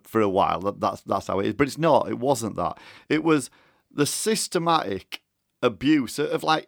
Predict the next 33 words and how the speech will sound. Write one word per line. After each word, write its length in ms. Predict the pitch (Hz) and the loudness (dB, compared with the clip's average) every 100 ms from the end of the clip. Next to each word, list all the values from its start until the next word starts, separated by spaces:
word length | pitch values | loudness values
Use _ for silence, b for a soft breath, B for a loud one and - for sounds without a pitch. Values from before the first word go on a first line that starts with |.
| - | -4
interns 720 | 175 180 165 - 110 98 95 | -2 -2 -4 -2 0 0 -2
and 100 | 131 | -6
people 280 | 196 196 180 | -4 -2 0
who 60 | 175 | 2
weren't 460 | 160 180 180 127 - - | 4 4 4 0 -8 -2
after 420 | 110 - - 101 | -2 -2 -6 -2
all, 120 | 92 98 | 0 -2
just 280 | 117 - | -8 -6
people 380 | - 190 - 120 | -2 0 0 0
who 80 | 110 | 2
were 200 | 104 110 - b b b b - | 2 -2 -4 b b b b 0
absolutely 520 | 175 - - 165 139 | 0 0 -4 -2 -2
powerless 540 | 123 135 120 101 92 104 | 2 4 4 4 0 -2
in 100 | 107 | 0
his 220 | 143 131 | 0 0
situation, 520 | 123 113 117 110 104 | -2 0 0 0 0
who 40 | 104 | -4
was 100 | - | -4
totally 360 | - 117 107 | 0 0 0
powerful, 320 | 117 107 110 | 0 0 0
and 140 | 101 120 | -2 -4
a 60 | |
complete 680 | - 131 - - 170 170 151 | -2 -4 -4 -6 0 2 0
abuse 360 | 113 117 110 104 | -4 -6 -6 -6
of 80 | - | 0
power. 160 | 123 | 2
And 80 | 127 | 4
I 120 | 160 | 4
had 100 | 165 | 4
an 80 | 120 | 4
education 680 | 110 95 - 104 92 - 90 | 0 0 -2 -2 -2 -4 -2
that 120 | 101 | 0
it's, 220 | 101 - | 0 -4